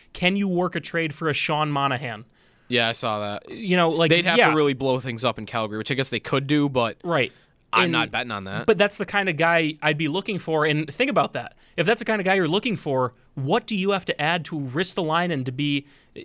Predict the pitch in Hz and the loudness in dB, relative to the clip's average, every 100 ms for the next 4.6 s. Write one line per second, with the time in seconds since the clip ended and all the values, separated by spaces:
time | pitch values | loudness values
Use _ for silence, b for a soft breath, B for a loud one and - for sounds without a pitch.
0 | - 160 131 139 - - 147 147 - 160 | -4 -2 0 -2 -4 -4 -4 -4 -8 -2
1 | 147 151 - - 139 - 214 226 220 - | -2 -2 -4 -2 0 2 0 2 0 2
2 | 165 156 165 151 - - 185 185 185 147 | -2 0 0 0 -4 -6 0 0 0 -4
3 | - 120 - - - 117 110 104 147 180 | -4 -4 -6 -16 -10 -8 -8 -6 0 0
4 | 190 214 208 196 202 | 2 2 4 2 0